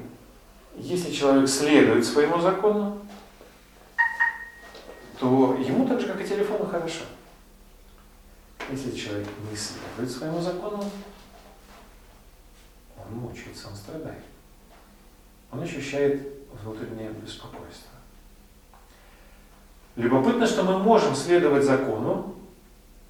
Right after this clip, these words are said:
не зная о нём. Сбегая немножко вперёд, этот закон, он же проявляется как наше предназначение или как наш жребий. Очень часто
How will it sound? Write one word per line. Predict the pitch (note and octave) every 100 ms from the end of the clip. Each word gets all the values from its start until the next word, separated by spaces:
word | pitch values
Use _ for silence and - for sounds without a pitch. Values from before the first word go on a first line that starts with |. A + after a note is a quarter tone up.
| - -
не | G#2+ F#2+
зная | - F#2 F2+ F#2+
о |
нём. | C#3+ C#3+ - - - - - - - - - - _ - - - - - - - - -
Сбегая | G2+ B2+ B2 A#2
немножко | A2 - -
вперёд, | - C3 A#2+ - - - - - - - - - - - - - - - - - - - - - - -
этот | B2+ A#2+
закон, | A#2 A#2 E3+ F3+ G#2 - - - - -
он | B2 A#2+
же | A#2+ B2
проявляется | D3+ E3 - - C#3
как | - B2
наше | B2+ B2 -
предназначение | B2+ B2+ B2 A#2+ A2+ A2+ - C3 A2+ G2+
или | G2
как | F#2+ -
наш | G#2+ G#2+
жребий. | - G#2 A#2 B2 A#2+ - - - - - - - - - - - - - - - - - - - - -
Очень | - - - -
часто | -